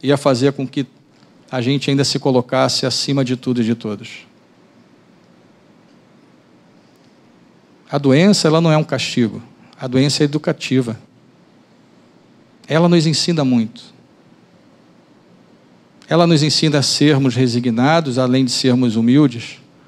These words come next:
Ela nos ensina que devemos confiar em Deus, porque se Deus é amor e nada, absolutamente nada acontece sem a vontade, sem a permissão de Deus, se nós estamos passando por uma dificuldade, essa dificuldade ela tem uma razão de ser,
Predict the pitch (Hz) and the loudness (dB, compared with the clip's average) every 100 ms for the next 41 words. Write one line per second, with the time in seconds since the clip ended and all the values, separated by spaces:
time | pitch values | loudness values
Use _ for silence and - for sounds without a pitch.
0 | _ _ _ _ _ - 143 151 143 139 | _ _ _ _ _ -2 2 4 4 2
1 | - 170 175 165 143 131 156 151 - 139 | 2 2 2 2 2 2 2 0 -4 -6
2 | - 131 131 120 117 151 156 - - - | 0 2 2 2 2 2 2 -4 -20 -20
3 | - - - 147 139 - - - - 143 | -20 -8 2 2 0 -8 -14 -6 -2 2
4 | 139 180 185 165 131 131 180 190 - - | 4 4 4 4 4 4 4 4 -2 -6
5 | 165 - 151 175 196 202 175 156 123 135 | -6 -6 0 2 4 4 4 2 2 -2
6 | 151 175 180 - 170 165 165 156 160 147 | 0 0 0 2 2 2 2 0 -2 0
7 | 156 160 - 143 120 151 156 139 - 147 | 0 0 -2 -6 0 0 0 -4 -4 -2
8 | 135 127 120 135 135 123 139 131 139 135 | 0 0 0 0 0 -2 -2 -2 -2 -2
9 | 120 135 127 117 127 175 196 - - - | -2 -2 -2 0 2 2 0 -8 -20 -20
10 | - - - - - 143 180 202 - 175 | -20 -20 -20 -10 -2 2 4 4 2 2
11 | 165 - 147 151 147 156 143 131 123 139 | 2 0 0 0 0 2 4 2 0 -4
12 | 127 113 131 185 185 156 139 - 139 127 | -2 0 2 2 2 0 -2 -4 0 2
13 | 131 131 127 135 135 135 123 117 123 117 | 2 2 0 -2 -2 0 0 0 -2 -2
14 | - 165 208 | 0 2 2